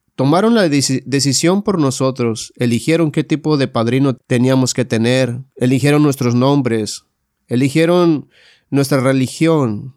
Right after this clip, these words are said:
Eligieron nuestras creencias. Eligieron en qué ser y qué no ser.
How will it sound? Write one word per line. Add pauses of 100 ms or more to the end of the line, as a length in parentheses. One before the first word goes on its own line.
Eligieron
nuestras
creencias.
Eligieron (380)
en
qué
ser
y
qué
no
ser.